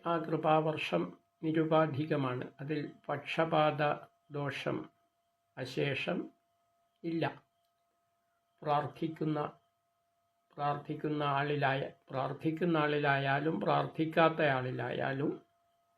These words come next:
ഭഗവാന്റെ അനുഗ്രഹവർഷം അവർക്കൊക്കെ മേലെ ഒരുപോലെ പൊഴിയുന്നുണ്ട്.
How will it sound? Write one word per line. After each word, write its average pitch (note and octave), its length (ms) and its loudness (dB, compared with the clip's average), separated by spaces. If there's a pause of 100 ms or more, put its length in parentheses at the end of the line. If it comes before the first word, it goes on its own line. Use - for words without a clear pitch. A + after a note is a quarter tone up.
(720)
ഭഗവാന്റെ D#3+ 680 6
അനുഗ്രഹവർഷം C#3 1120 0 (680)
അവർക്കൊക്കെ C3+ 680 -6
മേലെ C3+ 580 0 (320)
ഒരുപോലെ D3+ 920 2 (400)
പൊഴിയുന്നുണ്ട്. D3 800 -4